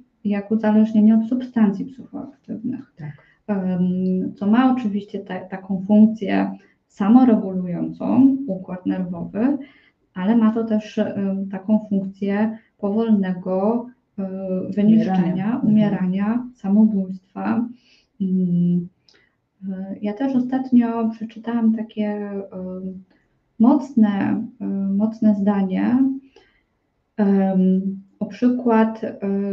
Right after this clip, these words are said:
Speaker 1: dziewczynki, która przeżywała traumę seksualną i która jako, będąc jako ma-, mała dziewczynka,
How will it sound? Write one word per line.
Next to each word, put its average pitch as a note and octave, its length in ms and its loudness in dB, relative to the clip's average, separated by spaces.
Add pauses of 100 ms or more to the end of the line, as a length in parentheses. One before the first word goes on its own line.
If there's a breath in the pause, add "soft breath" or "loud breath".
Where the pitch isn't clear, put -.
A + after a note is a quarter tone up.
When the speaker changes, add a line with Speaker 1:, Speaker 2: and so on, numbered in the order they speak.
(200)
Speaker 1:
dziewczynki, B3+ 600 4
która F#3+ 760 -6 (460)
przeżywała G3+ 960 -2
traumę G#3 340 2
seksualną F#3+ 1120 -2 (180)
i G3+ 320 -2
która A3 500 0
jako, G3+ 400 -4 (180)
będąc A#3 420 6
jako A3 220 2
ma-, A3 240 0
mała A3 300 0
dziewczynka, G#3 800 -6